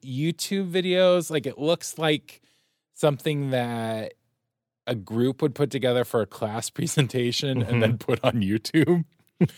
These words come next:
Speaker 1: And I mean that, I mean, it's very, it's knowing, it's knowing, it's
Speaker 2: Mm-hmm.
Speaker 1: very self-aware of it. Um, mixed with corporate training videos. And I think that it's just kind of all of the runoff from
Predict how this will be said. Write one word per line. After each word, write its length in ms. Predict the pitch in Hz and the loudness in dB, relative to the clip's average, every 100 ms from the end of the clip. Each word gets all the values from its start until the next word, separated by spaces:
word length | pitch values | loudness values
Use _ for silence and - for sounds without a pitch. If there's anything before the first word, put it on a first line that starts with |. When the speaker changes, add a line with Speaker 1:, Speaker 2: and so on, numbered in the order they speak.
| - - | -6 2
Speaker 1:
And 100 | - | 6
I 60 | 196 | 8
mean 220 | 233 226 | 6 6
that, 220 | 202 175 | 4 6
I 60 | 170 | 4
mean, 180 | 165 151 | 4 4
it's 200 | 147 170 | 0 4
very, 320 | 185 175 156 | 6 8 6
it's 180 | 123 151 | 2 2
knowing, 400 | 151 123 95 104 | 6 6 6 2
it's 300 | 117 - 156 | -2 -2 2
knowing, 340 | 123 104 95 | 4 2 2
it's 120 | 107 | 2
Speaker 2:
Mm-hmm. 80 | 113 | 4
Speaker 1:
very 400 | 117 117 113 113 | 4 4 4 2
self-aware 680 | - 107 98 101 98 95 95 | -2 -4 -2 -2 0 0 0
of 240 | 87 85 | -2 -8
it. 160 | 90 - - - - _ - | -12 -14 -20 -20 -20 _ 0
Um, 480 | 127 117 117 117 117 _ _ _ _ _ - 156 | 4 6 4 2 -6 _ _ _ _ _ -12 0
mixed 400 | 165 175 - 165 | 2 2 0 4
with 440 | 175 165 156 - | 8 8 6 0
corporate 380 | - 165 160 - | 2 2 2 -2
training 460 | - 156 156 156 | -2 0 0 -2
videos. 880 | 135 147 147 139 139 135 127 127 - - - - - | 0 4 6 6 6 6 6 4 -2 -14 -20 -14 2
And 180 | 165 170 | 4 4
I 80 | 202 | 4
think 220 | 330 330 | 4 6
that 180 | 247 175 | 6 4
it's 120 | - | 0
just 180 | 208 - | -4 0
kind 160 | 226 | 0
of 60 | 196 | 4
all 180 | 175 190 | 6 6
of 80 | 170 | 6
the 120 | 180 | 4
runoff 960 | 135 123 160 151 123 110 117 - - _ _ _ _ _ | 4 4 6 6 2 2 2 -2 -18 _ _ _ _ _
from 720 | 147 131 123 120 113 113 117 | 0 2 2 2 0 0 -4